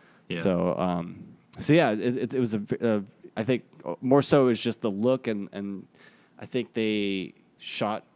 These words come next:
Speaker 2: some foot, like, in Croatia or something. There's just, like, a lot of
Speaker 1: Something like that.
Speaker 2: beautiful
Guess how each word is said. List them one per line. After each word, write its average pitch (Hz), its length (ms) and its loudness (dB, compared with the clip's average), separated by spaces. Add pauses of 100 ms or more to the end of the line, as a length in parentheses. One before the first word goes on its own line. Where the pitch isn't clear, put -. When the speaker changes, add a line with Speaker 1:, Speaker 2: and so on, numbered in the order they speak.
(680)
Speaker 2:
some - 280 -10
foot, - 340 -8
like, 101 140 -8
in 95 80 -8
Croatia 104 640 0
or 107 60 0
something. 104 520 -4
There's 92 120 -6
just, 95 140 -10
like, 107 140 0
a 98 60 -2
lot 90 160 -2
of 90 60 -4
Speaker 1:
Something - 180 -6
like 95 80 -2
that. - 140 -8
Speaker 2:
beautiful 92 340 -6